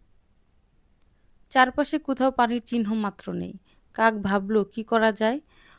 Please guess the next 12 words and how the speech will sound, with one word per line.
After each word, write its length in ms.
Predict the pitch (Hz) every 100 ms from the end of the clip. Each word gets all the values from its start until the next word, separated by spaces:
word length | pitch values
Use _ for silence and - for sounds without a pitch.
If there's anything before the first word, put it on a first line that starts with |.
| _ -
অবশেষে 600 | 208 208 240 269 269 277
সে 180 | -
একটা 300 | 247 220 240
বাড়ির 300 | 208 202 196
সামনে 420 | 202 - 202 202 202
এসে 200 | - 214
দেখতে 360 | 190 - 220
পেল 380 | 220 240 262 196 170 _ _
একটা 260 | 202 - 226
কলসি 440 | 233 233 226 269
পড়ে 320 | - 196 185
রয়েছে। 460 | - - 170 -